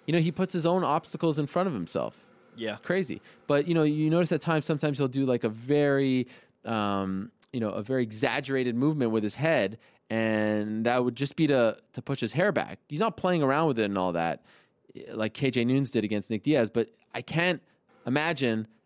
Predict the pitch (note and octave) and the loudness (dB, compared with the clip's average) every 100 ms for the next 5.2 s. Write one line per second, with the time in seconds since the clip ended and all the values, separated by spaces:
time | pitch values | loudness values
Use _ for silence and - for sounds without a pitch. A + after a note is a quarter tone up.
0 | - C3+ D3+ C#3+ A#2 D#3 C#3 F2+ E2+ C#2 | -4 -2 0 -2 0 0 0 -4 -8 -12
1 | - - E3+ F#3+ G#3 G3 C3 D#3+ F3+ B2+ | -16 -10 -6 -4 -4 -6 -4 -4 -4 -8
2 | G#2+ G#2 G#2 E3 F#3 F3 D#3+ - F3+ E3+ | -10 -10 -4 0 2 2 0 -2 -4 -2
3 | E3+ F#3+ - E3+ F3 C3+ A2+ B2+ B2 G#2+ | 0 0 0 -4 -2 -4 0 0 0 -2
4 | G#2+ C#3+ F#2+ - E3 C#4 C#4 G3 B2 D#3 | -2 -2 -4 -2 -2 0 -2 -4 0 2
5 | A#3+ A2+ | 2 -2